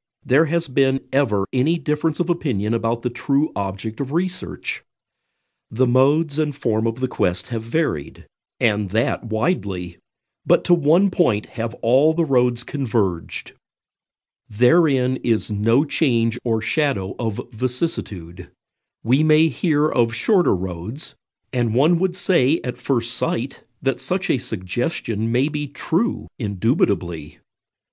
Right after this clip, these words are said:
But in one sense it is rather a convention of language, and in another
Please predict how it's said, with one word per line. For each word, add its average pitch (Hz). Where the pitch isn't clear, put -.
But 127
in 117
one 139
sense 131
it 123
is 120
rather 120
a 113
convention 104
of 110
language, 123
and 151
in 170
another 120